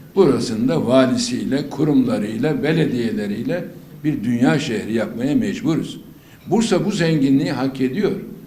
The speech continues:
Bursa bu gayretleri hak ediyor. Yapabildiğimiz kadarıyla biz yaptık. Bizden öncekiler de çok şeyler yapmış olabilir. Sonrakiler de elbette yapmışlardır. Yapmaları gerekir. Bursa'dan bizim alacağımız yok. Bursa'ya bizim borcumuz var.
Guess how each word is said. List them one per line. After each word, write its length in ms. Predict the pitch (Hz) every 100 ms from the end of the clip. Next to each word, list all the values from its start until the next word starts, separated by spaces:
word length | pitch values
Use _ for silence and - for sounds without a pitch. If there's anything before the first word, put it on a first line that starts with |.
| -
Bursa 340 | 214 175 202 208
bu 80 |
gayretleri 600 | 151 135 131 117 117 135
hak 260 | 135 117 -
ediyor. 280 | 101 92 - - - - - - - - -
Yapabildiğimiz 720 | 247 208 196 170 160 151 135
kadarıyla 540 | 143 131 127 123 123 127
biz 200 | 147 117
yaptık. 440 | 98 101 117 -
Bizden 260 | 220 170 160
öncekiler 680 | 151 127 131 131 120 117
de 100 | 104
çok 220 | - 117 -
şeyler 360 | 120 104 101
yapmış 420 | 101 98 - 101
olabilir. 580 | 98 101 90 101 139 196 - - - - - -
Sonrakiler 720 | 160 160 139 127 117 110 107
de 100 | 110
elbette 520 | 147 160 120 98 110
yapmışlardır. 800 | 107 101 - - 104 92 113 175
Yapmaları 600 | 147 147 151 143 139 156
gerekir. 600 | 131 202 - - 175 196 - - - - - -
Bursa'dan 580 | 151 165 160 139 131 127
bizim 220 | 139 151
alacağımız 720 | 131 135 120 123 123 151 127
yok. 240 | 117 - -
Bursa'ya 520 | 175 - 135 143 -
bizim 320 | 113 143 165
borcumuz 600 | 113 113 101 110 151 127
var. 240 | - -